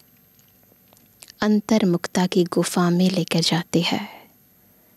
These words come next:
खुद को देखने का सबसे बेहतरीन आईना देती है और वो है ब्रह्मा बाबा का जीवन चरित्र। उनके चरित्रों को देखकर जब हम अपना चित्र देखते हैं,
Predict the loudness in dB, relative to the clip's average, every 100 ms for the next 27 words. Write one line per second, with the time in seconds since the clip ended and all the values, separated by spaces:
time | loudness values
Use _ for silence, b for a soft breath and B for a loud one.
0 | _ -4 -2 0 2 4 4 2 2 4
1 | 4 0 -4 -4 -6 -16 _ _ _ _
2 | _ _ _ _ _ _ -4 -4 0 2
3 | 2 0 0 0 0 2 0 0 0 2
4 | 2 2 0 -2 -4 -4 -4 -6 -8 -16
5 | -20 -8 -4 -2 0 0 0 -4 _ b
6 | b b b b b -20 -20 _ -2 2
7 | 2 0 -2 0 -2 -2 0 0 0 -2
8 | -2 -4 -4 -4 -6 -8 -12 -12 -18 _
9 | _ _ _ _ _ _ _ _ _ _
10 | _ _ _ -2 0 0 0 2 2 2
11 | 2 2 4 2 2 0 0 -2 0 2
12 | 0 0 -2 -2 2 4 4 2 -2 0
13 | 0 0 -2 -2 0 0 0 -4